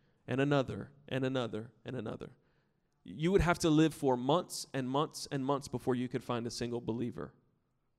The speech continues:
in the city. And the Lord started to burden my heart. What does it mean to be a person who lives among the unreached?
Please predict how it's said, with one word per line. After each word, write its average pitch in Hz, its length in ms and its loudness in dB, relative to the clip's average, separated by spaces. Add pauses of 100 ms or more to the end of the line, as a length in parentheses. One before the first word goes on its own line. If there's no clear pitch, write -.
(200)
in 123 80 -6
the 110 80 -6
city. - 320 -10 (1080)
And 135 120 -2
the 139 40 0
Lord 156 180 4
started 147 300 -2
to 127 60 -2
burden 131 280 0
my 120 100 -2
heart. 110 260 -6
What 135 120 -4
does 147 120 -6
it 139 100 -10
mean 117 440 -10 (420)
to 120 80 -10
be 123 80 -2
a 113 60 -4
person 120 360 -4
who 113 140 -4
lives 120 360 -4
among 117 280 -8
the 113 100 -4
unreached? 110 640 -8